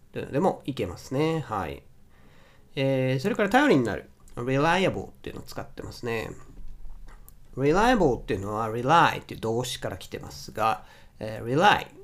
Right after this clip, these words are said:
relyっていうのはもともと頼るとか依存するという動詞ですね。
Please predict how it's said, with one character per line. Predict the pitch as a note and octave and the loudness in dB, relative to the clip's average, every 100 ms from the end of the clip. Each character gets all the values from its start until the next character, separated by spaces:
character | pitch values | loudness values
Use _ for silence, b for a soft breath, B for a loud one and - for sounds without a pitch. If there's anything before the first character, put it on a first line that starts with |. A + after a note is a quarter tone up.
| - - - | -20 -20 -6
rely | C#3+ F3 G#3+ A#3 G3 | -2 -2 0 0 2
っ | |
て | D3 | 2
い | |
う | |
の | B2 | 2
は | |
も | A#2+ | 2
と | C#3 | 0
も | |
と | C#3 | 0
頼 | B2+ C#3+ | 0 2
る | B2+ | 2
と | - | 0
か | - | -6
依 | G2+ | -6
存 | A#2 A#2+ A#2 | -2 -2 -2
す | - | 0
る | E3 | 0
と | F#3 | 2
い | - | -2
う | |
動 | - - | -4 -10
詞 | - | -10
で | - | -14
す | - | -4
ね。 | C3+ D3 | 0 0